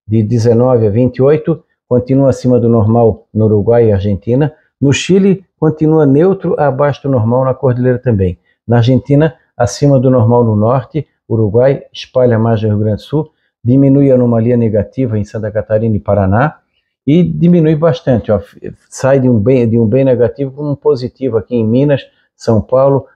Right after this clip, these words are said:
Mato Grosso do Sul, Goiás, Espírito Santo, sul da Bahia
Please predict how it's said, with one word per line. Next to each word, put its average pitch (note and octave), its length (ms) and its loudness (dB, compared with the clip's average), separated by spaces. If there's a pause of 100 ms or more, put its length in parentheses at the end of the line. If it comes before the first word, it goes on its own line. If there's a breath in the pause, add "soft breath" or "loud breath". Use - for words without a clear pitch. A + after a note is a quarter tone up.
(120 soft breath)
Mato A2+ 320 -2
Grosso A#2 300 -2
do G2 80 -10
Sul, C#3 340 -2
Goiás, A2+ 640 0 (380)
Espírito A#2+ 480 -4
Santo, C#3+ 500 0
sul - 240 -4
da A2+ 100 2
Bahia B2 440 0